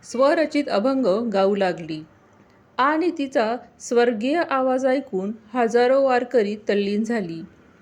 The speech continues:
तिथे येणारे सारे विठ्ठलावरच्या प्रेमामुळेच येत होती. त्या अभंगातला भाव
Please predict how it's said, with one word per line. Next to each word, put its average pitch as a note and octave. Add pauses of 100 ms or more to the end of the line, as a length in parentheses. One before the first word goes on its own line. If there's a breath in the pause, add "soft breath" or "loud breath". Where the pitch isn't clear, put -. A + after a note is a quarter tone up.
(280 soft breath)
तिथे F4
येणारे D4+
सारे C4+
विठ्ठलावरच्या C4+
प्रेमामुळेच B3
येत G#3
होती. E3+ (800 soft breath)
त्या G3+ (220)
अभंगातला B3+
भाव G#3+